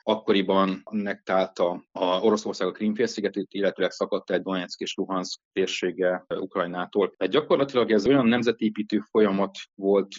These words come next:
a, ami Ukrajnában a kétezer-tízes évek első felében megerősödött, ami gyakorlatilag a magyar-ukrán kapcsolatokat jelentős mértékben elrontotta, elsősorban azért, mert a, ennek a fordulatnak kisebbségellenes, ö, jogalkotási eredményei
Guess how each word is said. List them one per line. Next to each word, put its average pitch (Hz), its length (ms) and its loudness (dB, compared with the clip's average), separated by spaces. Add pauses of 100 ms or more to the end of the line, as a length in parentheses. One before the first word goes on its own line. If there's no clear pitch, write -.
(120)
a, 98 100 -8
ami 95 380 0
Ukrajnában 101 500 0
a 92 60 -2
kétezer-tízes 95 680 -2
évek 95 220 0
első 95 300 -2
felében 92 500 -2
megerősödött, 101 960 -2
ami 101 280 -2
gyakorlatilag 107 520 2
a 98 80 6
magyar-ukrán 98 1160 2
kapcsolatokat - 560 -2 (140)
jelentős 95 420 0
mértékben 92 500 -2
elrontotta, 104 500 0
elsősorban 104 440 -2
azért, 98 280 -2
mert 92 340 -4
a, 92 300 -2 (100)
ennek 98 200 -6
a 95 40 -16
fordulatnak 104 720 0
kisebbségellenes, 98 1040 -4
ö, 92 240 2
jogalkotási 101 760 0
eredményei 110 640 0